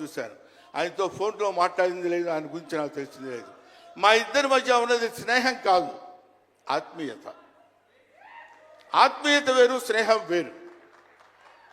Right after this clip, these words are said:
ఆత్మీయులు, ఆత్మల ఆత్మలు కలిసేటువంటి ఒక అద్భుతమైనటువంటి సంబంధం మా ఇద్దరి మధ్య ఉంది కాబట్టి మనం చెప్తున్నాం.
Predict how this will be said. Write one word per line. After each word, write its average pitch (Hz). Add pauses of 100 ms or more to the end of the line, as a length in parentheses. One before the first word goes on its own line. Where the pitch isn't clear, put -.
ఆత్మీయులు, 254
ఆత్మల 220
ఆత్మలు 185
కలిసేటువంటి 160 (260)
ఒక 160
అద్భుతమైనటువంటి 170
సంబంధం 196
మా 143
ఇద్దరి 147
మధ్య 147
ఉంది 139
కాబట్టి 139
మనం 117
చెప్తున్నాం. -